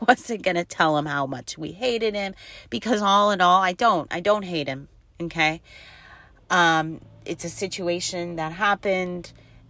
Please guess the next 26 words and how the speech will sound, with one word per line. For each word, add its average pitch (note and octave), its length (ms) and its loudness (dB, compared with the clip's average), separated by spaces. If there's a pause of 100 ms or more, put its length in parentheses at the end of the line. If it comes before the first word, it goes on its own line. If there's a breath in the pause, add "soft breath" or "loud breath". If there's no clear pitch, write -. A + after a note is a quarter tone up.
and D3 640 -4 (480)
she, G3 680 -4 (880)
you F#3 160 -2
know, D#3 160 0
went E3+ 240 2
along F3 460 2
and D3+ 160 -8
she - 160 -8
kept - 300 -8
her D3+ 100 -8
baby, F#3+ 540 0
you C4 120 -2
know, G#3+ 200 4
because A#3+ 280 -2
there C#4 200 0
are, - 100 -8 (220)
you D4 140 -2
know, C4+ 140 2
that, C4 240 -2
you A#3+ 140 -6
know C4 80 -2
what C4 120 0
I - 20 0
mean? A#3 260 -8
Like, F#3+ 300 -4
there's B3 280 0